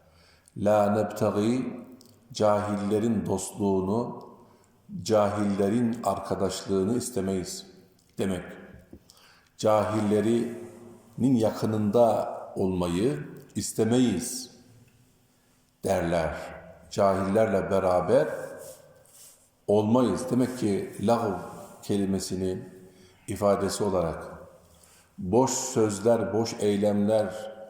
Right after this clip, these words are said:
boş lakırtılar, amaçsız, hedefsiz söylemler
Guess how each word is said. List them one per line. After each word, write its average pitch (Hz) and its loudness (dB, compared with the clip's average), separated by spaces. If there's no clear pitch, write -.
boş 110 0
lakırtılar, 101 0
amaçsız, 104 -2
hedefsiz 101 -2
söylemler 98 0